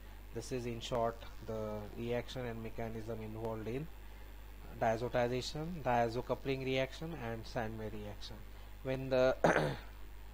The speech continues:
replacement of this copper salt with only copper powder, this is called as Gattermann reaction. Means the Gattermann is a modification of Sandmeyer reaction. This is regarding all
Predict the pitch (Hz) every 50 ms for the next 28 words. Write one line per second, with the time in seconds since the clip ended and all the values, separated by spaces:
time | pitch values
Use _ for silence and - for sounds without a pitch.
0 | - - - - - - - - - 135 - - 165 170 170 175 175 170 165 180
1 | 175 165 156 147 156 147 - - - 147 139 - - 151 151 - - 160 147 143
2 | 147 160 160 - 143 139 135 131 - - 127 - - - - - - - - -
3 | - - - - - - - - - - - - - - - - 131 143 151 160
4 | 165 185 180 - - - 156 147 143 - - 156 - - 160 156 156 151 131 104
5 | - - - - - - - - - 131 - - 139 - - - 123 123 131 127
6 | 120 127 156 151 156 156 147 135 123 117 117 110 104 101 - - - - - -
7 | - - - - - - - - - - - - - - - - - - - -
8 | - - - 127 123 123 127 123 - - 127 123 123 120 117 117 117 110 - -
9 | - - - 131 131 - 151 147 147 156 156 151 143 127 139 131 127 120 123 127
10 | 123 127 - - 120 - - 127 139 156 151 - - 147 131 123 123 120 117 107
11 | 101 104 107 101 101 - - - - - - - - - - - - - - -
12 | - - - - - - - - - - - - - - - - - - - -
13 | - - - - - - - - - - - - - - - - - - - -
14 | 127 123 - 143 139 135 139 127 131 131 131 135 131 131 123 120 120 120 120